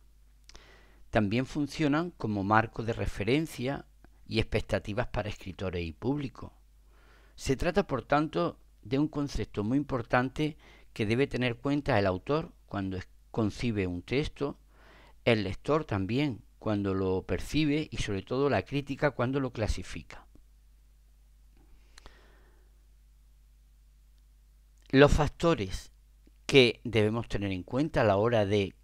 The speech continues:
crear las distintas clasificaciones de género son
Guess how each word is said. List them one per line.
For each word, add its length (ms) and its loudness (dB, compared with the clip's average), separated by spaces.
crear 340 4
las 120 -2
distintas 380 -6
clasificaciones 1000 -6
de 80 -8
género 560 -2
son 460 2